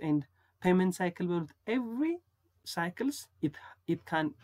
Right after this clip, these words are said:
affect a cash ማለት except inventory and warehouse። እዛው የኢንተርናል ስለሆነ ይሄ አፌክት አያደርጉም። ስለዚህ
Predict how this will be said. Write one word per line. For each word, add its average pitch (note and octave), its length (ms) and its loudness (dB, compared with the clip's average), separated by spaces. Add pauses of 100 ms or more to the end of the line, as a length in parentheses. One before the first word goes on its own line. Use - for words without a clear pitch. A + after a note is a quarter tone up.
(460)
affect G#3 520 0
a D3 120 -2
cash - 300 -4 (140)
ማለት - 280 -12 (240)
except A3 420 -4
inventory C#3+ 580 0
and D3+ 200 -4
warehouse። C3 440 -4
እዛው C3+ 260 0
የኢንተርናል C#3 560 0
ስለሆነ E3+ 260 -4
ይሄ A3 200 -4
አፌክት D3 360 -6
አያደርጉም። - 440 -14
ስለዚህ B3+ 440 2